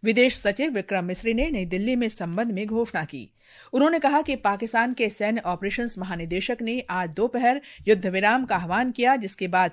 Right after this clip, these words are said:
चर्चा हुई और यह सहमति बनी। विदेश मंत्रालय ने स्पष्ट किया कि गोलीबारी और सैन्य कार्रवाई रोकने पर दोनों देशों के बीच सीधे तौर पर सहमति बनी है।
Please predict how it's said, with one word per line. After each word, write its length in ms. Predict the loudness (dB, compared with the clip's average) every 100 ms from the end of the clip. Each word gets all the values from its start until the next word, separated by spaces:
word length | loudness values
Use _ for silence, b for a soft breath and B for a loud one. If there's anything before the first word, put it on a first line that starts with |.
| 0
चर्चा 280 | 0 2
हुई 260 | 2 2 -2
और 120 | -2
यह 80 | -4
सहमति 460 | -4 -4 -4 -6 -4
बनी। 340 | -4 -6 -12 _ _ -20 -20 -6 0
विदेश 300 | 2 2 0
मंत्रालय 420 | -2 2 2 2
ने 100 | 0
स्पष्ट 340 | -2 -2 -2
किया 280 | -2 2 2 0 B -6
कि 60 |
गोलीबारी 580 | 2 4 6 8 6 6
और 200 | 2 0
सैन्य 340 | 0 0 0 0
कार्रवाई 440 | 0 0 0 0
रोकने 360 | -2 -4 -2 2
पर 260 | 2 2 B B 4
दोनों 300 | 6 6 4
देशों 260 | 0 0 -2
के 120 | -2
बीच 300 | -2 -4 -4
सीधे 380 | -4 -4 -2 -2
तौर 260 | 0 0
पर 160 | 0 -4
सहमति 460 | -2 -4 -4 -4 -2
बनी 260 | 0 -2
है। 200 | -4 -10